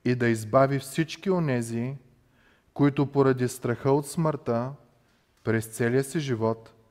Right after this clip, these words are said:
са били подчинени на робство. Защото наистина той не помогна на ангелите, но помогна на Аврамовото потомство.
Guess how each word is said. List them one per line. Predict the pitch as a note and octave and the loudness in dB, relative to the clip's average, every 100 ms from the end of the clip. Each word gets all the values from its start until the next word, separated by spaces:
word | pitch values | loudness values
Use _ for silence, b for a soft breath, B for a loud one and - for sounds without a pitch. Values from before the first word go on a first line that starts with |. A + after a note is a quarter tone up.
| _ - | _ -18
са | - A2 | -8 -4
били | G#2+ G#2+ B2 | -2 0 0
подчинени | - A#2 - - G#2 G#2 A2 A2+ A2 A2 _ _ - | -2 -12 -12 -6 -4 -2 -4 -6 -8 -12 _ _ -10
на | G#2+ G2+ | -6 -6
робство. | F#2+ - - - _ _ _ _ _ _ _ _ _ _ - | -8 -12 -20 -20 _ _ _ _ _ _ _ _ _ _ -12
Защото | G#2+ - B2+ A2 | -6 0 0 0
наистина | B2 B2+ C3+ - B2+ | -2 -2 -4 -4 -2
той | C#3 C#3+ D3 | -2 -2 -2
не | D3 | -2
помогна | D3 C3+ C#3+ D#3+ E3+ D#3 | -2 0 2 2 -2 0
на | B2+ B2 | 0 0
ангелите, | B2 A#2 A#2 A#2 A#2 C3 E3 b b b b b b b _ _ A#2 | 0 -2 -2 -4 -4 -6 -8 b b b b b b b _ _ -2
но | B2 | -2
помогна | C3+ C3 D3 D#3 D#3+ D3+ | 0 2 2 2 0 0
на | C#3+ | 0
Аврамовото | B2 B2+ D3+ E3+ D3 C3+ A#2+ | 2 2 2 2 -2 -6 -8
потомство. | B2 A#2+ A#2 A#2+ - G#2 | -6 -4 -4 -6 -12 -14